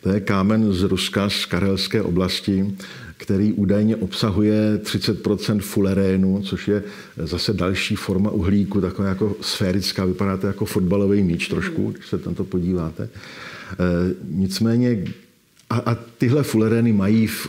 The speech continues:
Speaker 1: v chemii skutečně jakoby zázračné vlastnosti,
Speaker 2: Mhm.
Speaker 1: jo. Ale zase je tam několik těch ale. První věc je, v té chemii mají zázračné vlastnosti pouze fulerény, které jsou rozpuštěné ve vodě,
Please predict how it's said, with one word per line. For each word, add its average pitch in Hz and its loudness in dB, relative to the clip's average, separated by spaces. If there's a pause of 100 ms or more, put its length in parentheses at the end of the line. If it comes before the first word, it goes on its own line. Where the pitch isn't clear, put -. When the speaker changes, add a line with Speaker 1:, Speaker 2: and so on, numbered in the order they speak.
(100)
Speaker 1:
v - -10
chemii 104 2
skutečně 95 0
jakoby 104 2
zázračné 90 0
vlastnosti, 80 -4
Speaker 2:
Mhm. 185 -10 (100)
Speaker 1:
jo. 78 -4 (1160)
Ale 131 2
zase 135 2
je 127 4
tam 120 2
několik 110 2
těch - -2
ale. 82 -2 (840)
První 135 4
věc 127 2
je, 113 4 (220)
v - -12
té 117 0
chemii 113 4
mají 117 4
zázračné 104 2
vlastnosti 92 -2
pouze 98 2
fulerény, 95 2
které 92 0
jsou 98 0
rozpuštěné 92 0
ve 85 2
vodě, 80 0